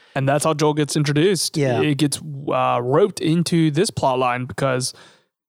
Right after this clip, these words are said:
Speaker 1: Joel wants to be the attending physician
Speaker 2: Yeah, Joel,
Speaker 1: at this
Speaker 2: like,
Speaker 1: resort.
Speaker 2: Joel has this dream of, uh, if it's a very fancy resort, they're gonna need an attending physician. And Joel's like, "I'll do it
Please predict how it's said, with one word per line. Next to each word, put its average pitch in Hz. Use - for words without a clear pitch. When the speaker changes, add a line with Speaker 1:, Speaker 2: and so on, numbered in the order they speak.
Speaker 1:
Joel 147
wants 147
to -
be 135
the 139
attending 185
physician 131
Speaker 2:
Yeah, 165
Joel, 156
Speaker 1:
at 185
this 185
Speaker 2:
like, 175
Speaker 1:
resort. 127
Speaker 2:
Joel 170
has 160
this 135
dream 135
of, 117
uh, 117
if 127
it's 135
a 117
very 139
fancy 135
resort, 151
they're 139
gonna 131
need 127
an 127
attending 120
physician. 117
And 127
Joel's 117
like, 110
"I'll 143
do 123
it 120